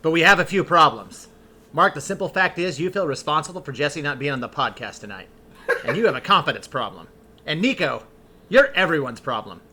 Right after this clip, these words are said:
That's 'cause every time you go on the air, you're unprepared. I don't like you because your type of podcasting is dangerous.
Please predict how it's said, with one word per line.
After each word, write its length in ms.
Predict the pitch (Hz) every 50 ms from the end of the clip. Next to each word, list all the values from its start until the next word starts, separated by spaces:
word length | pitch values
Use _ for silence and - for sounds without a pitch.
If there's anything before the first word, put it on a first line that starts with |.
| - - _ - - - - -
That's 160 | 175 190 -
'cause 180 | - 190 156 143 -
every 240 | - 190 185 196 180
time 340 | - 185 185 185 185 185 180
you 120 | 165 180
go 180 | 156 180 180 180
on 140 | 180 170
the 160 | 151 147 135 139
air, 200 | 143 156 175 185
you're 240 | 160 151 165 160
unprepared. 600 | - 147 147 139 - 147 - 143 123 107 95 85 - - - - - - _ _ - - - - _ _ _ _ - - - - - - - - - - - -
I 120 | 208 247
don't 180 | 262 240 208 185
like 180 | 185 208 202 -
you 140 | 240 240
because 420 | 180 180 156 - 180 185 160 117 139
your 140 | 208 233 -
type 280 | - 214 214 202 202
of 120 | 170 147 143
podcasting 640 | 160 170 175 190 - 196 208 214 208 - 226 214
is 120 | 147 139
dangerous. 680 | - - 160 156 151 127 113 98 90 - - - - -